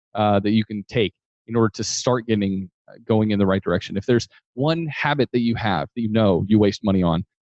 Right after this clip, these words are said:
uh, every day, every week, whatever it is, that you can reform in some way, form, or fashion, uh, then it's, it's taking those, those small steps, uh, because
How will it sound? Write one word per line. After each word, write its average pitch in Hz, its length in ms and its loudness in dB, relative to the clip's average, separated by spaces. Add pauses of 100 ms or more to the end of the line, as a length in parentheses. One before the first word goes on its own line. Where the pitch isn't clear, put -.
uh, 98 260 -4 (220)
every 127 200 4
day, 113 280 2
every 113 240 4
week, 117 320 0 (160)
whatever 120 480 2
it 107 60 4
is, 139 260 2 (840)
that 110 540 0 (160)
you 120 240 2
can 113 380 2 (260)
reform 120 460 2
in 101 80 2
some 110 180 -4
way, 104 140 2
form, 98 200 -2
or 85 60 -8
fashion, - 340 -8 (320)
uh, - 180 -10 (140)
then 113 400 2
it's, - 460 -4
it's - 380 -2
taking 160 340 0
those, 120 340 4 (140)
those 113 180 -2
small 123 300 0
steps, - 400 -2 (300)
uh, 98 160 -10
because 120 520 0